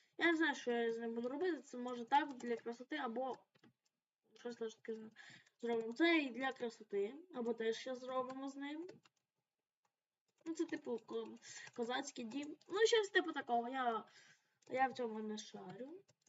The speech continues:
М, давайте. Я хотів би небоскребик таки побудувати, да.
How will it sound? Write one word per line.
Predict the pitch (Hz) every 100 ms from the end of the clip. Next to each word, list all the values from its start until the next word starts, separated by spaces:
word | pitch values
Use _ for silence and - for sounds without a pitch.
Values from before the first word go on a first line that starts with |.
| - _ _ _ _ 240
М, | 240 240 233 226
давайте. | 226 247 269 277 - 254 247 - - -
Я | 285
хотів | 359 392 339
би | 320 302
небоскребик | 277 277 269 - - 220 233 233 214 185
таки | - -
побудувати, | 196 196 202 196 196 220 233
да. | 196 202